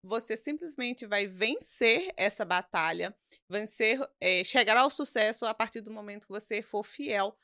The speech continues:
aos seus treinos, porque o sucesso é garantido de acordo com o seu esforço. E esforço não é algo difícil desde, desde o momento que você escolheu ser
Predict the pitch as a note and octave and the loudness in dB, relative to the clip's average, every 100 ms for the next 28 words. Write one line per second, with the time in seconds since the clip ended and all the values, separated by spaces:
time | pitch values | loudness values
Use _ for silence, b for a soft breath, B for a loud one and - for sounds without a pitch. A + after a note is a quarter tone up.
0 | _ - F#3+ G3 G#3+ G#3 - E3+ F3 - | _ -2 -2 0 -4 -4 -6 -6 -6 -10
1 | G#3 G#3 G#3+ A#3 - G#3+ - - G#3+ A#3 | -6 -6 -4 -4 0 0 0 -2 0 0
2 | A#3+ A#3 A#3 A3 G#3+ G#3 G#3+ G#3+ F#3+ G3+ | 0 -2 -6 -10 -10 -4 -4 -4 -10 -10
3 | G#3 G#3 G3+ G3+ G3+ - - D3+ - - | -14 -16 -12 -12 -10 -12 -12 -14 -14 -14
4 | A#3+ B3+ - - G#3 B3 - E4 D#4+ b | -10 -8 -8 -4 -2 -2 -2 -8 -10 b
5 | b - B3 C#4 B3+ A3+ A#3+ - - G3+ | b -4 0 2 2 2 2 -2 0 2
6 | G#3 G#3+ A3 B3+ - A3+ A3 - G#3+ A3 | 2 -2 -6 -8 -6 -4 -4 -6 -4 -4
7 | A3+ A3+ _ - G#3 B3+ C#4+ C#4 A#3 A#3+ | -4 -16 _ -2 0 0 -2 -4 -6 -6
8 | A#3+ B3 B3 - B3+ G3+ A3+ - - G#3+ | -6 -4 -4 -4 -4 -4 -4 -6 -6 -4
9 | A#3+ | -4